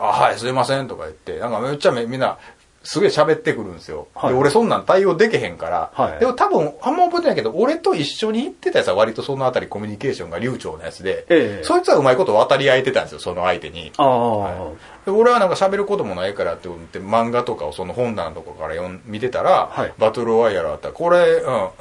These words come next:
Speaker 1: のー、うん、まあ読んで、あ、よかったらまた今度持っておいでや、貸してあげるから」って言われて、「あ、はい、すいません」って言って借りて、
Speaker 2: はい。
Speaker 1: まだ実家にある。<laughs> いや、それ。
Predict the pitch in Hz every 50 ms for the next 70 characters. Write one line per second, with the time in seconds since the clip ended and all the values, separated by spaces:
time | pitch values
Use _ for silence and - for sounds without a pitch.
0 | 110 98 92 92 90 90 90 90 90 90 87 90 - - - - - - - -
1 | - 104 87 - 123 139 139 107 95 95 110 113 107 110 117 - 127 117 - -
2 | - - - - - 165 185 139 113 113 170 190 - - - - 120 117 107 101
3 | 95 98 98 - - - 104 95 90 85 82 - - 117 113 - 117 113 113 113
4 | 120 120 104 85 82 - - 80 80 - - 90 87 85 78 80 104 90 82 -
5 | 98 98 98 95 101 107 104 107 104 - 95 - - - 80 - _ _ - 156
6 | 147 143 117 - - - - 113 113 101 87 87 - 139 143 95 82 - - -
7 | - - 139 156 175 185 180 185 156 123 139 147 - 170 160 156 135 - 143 -
8 | - - - - - - - - 311 285 - 330 269 - 269 - 320 302 - 214
9 | - - - - - 170 170 -